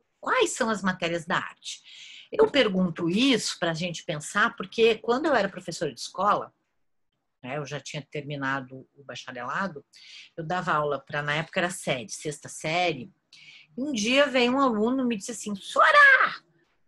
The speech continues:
a tua matéria não tem matéria." "Como assim?"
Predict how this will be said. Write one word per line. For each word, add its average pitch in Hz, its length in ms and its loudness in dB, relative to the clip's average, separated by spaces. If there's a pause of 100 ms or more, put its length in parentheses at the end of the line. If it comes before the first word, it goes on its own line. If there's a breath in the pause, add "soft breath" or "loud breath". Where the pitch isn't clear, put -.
(120)
a - 140 -2
tua 320 180 6
matéria 311 480 6
não 277 160 4
tem 262 220 2
matéria." 208 600 -2 (400)
"Como 523 140 -2
assim?" 320 760 2